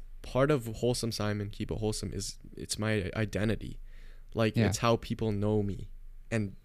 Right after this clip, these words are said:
Speaker 1: and I feel like that complicates things. Like,
Speaker 2: Mm-hmm.
Speaker 1: did you ever think about that? Like, people know me as Blonde Radio, um,
Speaker 2: Mm-hmm.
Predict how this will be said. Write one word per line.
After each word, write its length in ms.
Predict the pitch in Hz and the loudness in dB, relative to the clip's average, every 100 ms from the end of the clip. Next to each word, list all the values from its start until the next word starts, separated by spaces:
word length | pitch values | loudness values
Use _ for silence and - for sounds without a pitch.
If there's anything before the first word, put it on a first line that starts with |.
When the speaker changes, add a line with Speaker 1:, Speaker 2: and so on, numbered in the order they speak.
| - | -12
Speaker 1:
and 140 | - 113 | -4 0
I 80 | 113 | 2
feel 160 | 135 | 4
like 160 | 127 113 | 4 4
that 200 | 107 - | 0 0
complicates 600 | 107 104 107 - 95 - | 0 0 -2 -4 -6 -6
things. 460 | - 104 87 - - | -8 -6 -6 -8 -4
Like, 280 | 101 98 - - - - 110 | -2 -2 -6 -16 -14 -8 -2
Speaker 2:
Mm-hmm. 240 | 110 110 | 2 2
Speaker 1:
did 120 | 107 | 4
you 100 | 123 | 4
ever 160 | 120 131 | 6 6
think 220 | 120 110 | 4 2
about 320 | 123 131 120 | 2 2 2
that? 220 | 131 131 | 2 2
Like, 200 | 107 104 | 0 -2
people 280 | - 131 160 | 0 0 2
know 200 | 131 123 | 4 4
me 140 | 127 117 | 4 4
as 120 | 101 | 2
Blonde 320 | 98 107 101 | 0 0 2
Radio, 520 | 104 113 117 117 117 - - - - - - | 2 4 2 2 0 -6 -18 -18 -18 -14 -2
um, 440 | 101 101 98 98 | 2 2 2 2
Speaker 2:
Mm-hmm. 300 | 123 117 110 | 0 2 0